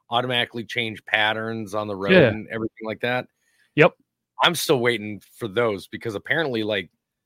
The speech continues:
Speaker 1: the, the inclement weather traction on that is supposed to be, like,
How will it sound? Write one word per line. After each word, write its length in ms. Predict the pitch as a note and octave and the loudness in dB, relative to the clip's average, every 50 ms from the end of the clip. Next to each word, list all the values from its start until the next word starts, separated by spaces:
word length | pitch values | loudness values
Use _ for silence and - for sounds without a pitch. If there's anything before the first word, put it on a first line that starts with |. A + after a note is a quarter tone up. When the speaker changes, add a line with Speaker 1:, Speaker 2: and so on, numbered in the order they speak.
| _ _ _ _ _ _ | _ _ _ _ _ _
Speaker 1:
the, 480 | - G2 G#2+ G2+ G2+ G2 F#2+ F#2+ G2 - _ _ _ _ _ _ | -4 -2 0 0 0 0 -2 -2 -4 -8 _ _ _ _ _ _
the 100 | - G#2+ | -10 -8
inclement 540 | - - C3 C3+ C3 - C#3 B2+ B2 G#2+ F#2 | -6 -4 -4 -2 -2 -2 -2 -2 -2 -2 -2
weather 300 | G2+ G#2+ G#2+ A2+ B2 B2 | -2 -2 -2 -2 -2 -4
traction 460 | - - D3 C3+ C#3 C3 - - C#3 | -4 -4 -2 -2 -2 -2 -4 -6 -6
on 180 | C#3 C#3 C#3 C#3 | -6 -4 -4 -4
that 260 | D3 D3+ D#3+ D3+ - | -2 -2 -2 -2 -4
is 200 | - - A2+ - | -6 -8 -8 -8
supposed 380 | - - G2 - B2+ A#2 - - | -10 -10 -6 -4 -4 -4 -4 -6
to 40 | G2+ | -6
be, 100 | A2+ A2+ | -6 -4
like, 260 | G#2+ G#2+ G2+ F2+ - | -2 -2 -4 -4 -6